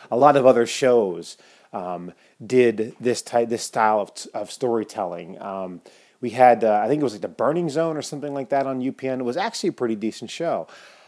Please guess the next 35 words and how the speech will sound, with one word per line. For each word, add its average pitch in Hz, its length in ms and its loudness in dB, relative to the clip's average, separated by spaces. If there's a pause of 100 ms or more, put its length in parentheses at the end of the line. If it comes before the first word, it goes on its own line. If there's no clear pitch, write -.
(140)
Um, 113 440 4
the 151 300 0
writers 143 480 6
and 143 120 -2
creative 131 680 -2 (220)
talent 127 600 -2
around 117 460 4
the 107 160 0
X-Files, 87 840 -4
um, 98 460 -8
made 127 400 2
several 117 920 2
other 127 320 2
shows 107 640 0
that, 92 300 -6 (360)
um, 90 360 -6
were, 120 440 -2
were 110 220 -2
always, 127 440 6
were, 110 180 -4
made 110 340 -2
a - 20 0
mark 110 300 0
in 92 100 -10
my 101 220 -4
mind. 90 340 -8
A - 80 -12
Space 147 400 0
Above 123 300 6
and 113 100 -4
Beyond, 110 400 2
which 98 140 -10
was 98 100 -10
something 110 380 -6
that 101 200 -2